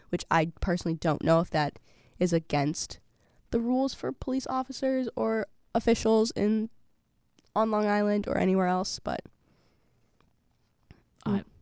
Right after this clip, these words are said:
Speaker 2: I don't know, but that, that's certainly a crazy story, though. I mean, I, I don't know why it's the case that if, if you're caring for somebody and maybe, maybe they have, um, you know, a, a use for a drug and things like that, that, that's nothing on your end. I mean, it's not like you're doing anything. And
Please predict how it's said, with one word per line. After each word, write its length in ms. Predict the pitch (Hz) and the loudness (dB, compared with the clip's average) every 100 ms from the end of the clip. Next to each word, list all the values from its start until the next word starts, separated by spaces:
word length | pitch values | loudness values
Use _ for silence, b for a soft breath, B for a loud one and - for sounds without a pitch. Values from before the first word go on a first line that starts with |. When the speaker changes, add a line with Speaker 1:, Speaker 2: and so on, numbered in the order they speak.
| 135 | -6
Speaker 2:
I 60 | |
don't 200 | 139 139 | -4 -2
know, 200 | 143 165 | -2 -4
but 140 | 120 117 | -6 -6
that, 180 | 135 | -4
that's 220 | 139 143 - | -4 -4 -2
certainly 300 | 170 156 113 | -2 0 -4
a 80 | |
crazy 300 | 110 143 139 | -4 -4 -4
story, 380 | 120 - 135 127 | -6 -6 -4 -4
though. 140 | 117 113 | -4 -4
I 80 | |
mean, 160 | 117 135 | -4 -2
I, 160 | 147 - | -2 0
I 80 | 170 | 0
don't 120 | 170 | 2
know 100 | 151 | 2
why 320 | 135 143 139 | 4 4 4
it's 220 | 143 - | 2 -4
the 100 | - | -8
case 400 | 120 135 135 131 | -8 -4 -4 -6
that 260 | - 127 110 | -6 -6 0
if, 140 | 147 - | 0 2
if 180 | - - | 0 2
you're 80 | 147 | 0
caring 400 | - 165 165 180 | 2 4 4 4
for 160 | 147 | 0
somebody 640 | 143 139 131 123 120 131 | 0 0 0 0 -2 0
and 100 | 131 | 0
maybe, 160 | 135 139 | 2 2
maybe 260 | 151 139 143 | 2 2 0
they 180 | 131 | -2
have, 360 | 120 135 143 120 b b - | -4 -2 -2 -4 b b -2
um, 280 | 127 120 117 | 0 0 -2
you 80 | 139 | -2
know, 80 | 127 | -2
a, 300 | 131 127 139 | 0 0 0
a 20 | |
use 260 | 131 135 - | 0 0 -2
for 160 | 135 | -2
a 60 | 127 | -4
drug 320 | 117 135 156 | -2 -2 0
and 120 | 143 | 0
things 220 | 120 123 | -2 -4
like 200 | 117 117 | -4 -6
that, 200 | 127 131 | -4 2
that, 300 | 156 151 143 | 4 4 2
that's 240 | 143 165 180 | 4 4 4
nothing 240 | 190 185 | 2 6
on 160 | 156 143 | 6 6
your 180 | 147 185 | 8 8
end. 300 | 127 156 139 | 6 2 2
I 100 | 139 | 2
mean, 140 | 139 | 2
it's 100 | 131 | 2
not 120 | 147 | 0
like 140 | 139 147 | 0 0
you're 100 | 147 | 2
doing 200 | 156 143 | 2 2
anything. 400 | 135 131 156 156 | -2 0 2 2
And 160 | 147 | 0